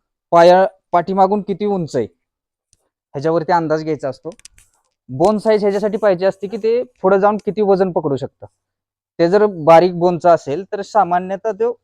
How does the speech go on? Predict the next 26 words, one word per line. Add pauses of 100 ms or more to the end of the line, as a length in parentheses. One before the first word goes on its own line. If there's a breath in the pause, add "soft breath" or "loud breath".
(100)
पन्नास,
साठ,
सत्तर
किलो
वजन
होईल. (380)
पण
तेच
जर
हेवी
बोनचं
असेल,
चांगल्या
बोन
साईजमध्ये
असेल (400)
तर
समजून
चला
की
ते
शंभर
प्लस
होणारं
पिल्लू
आहे.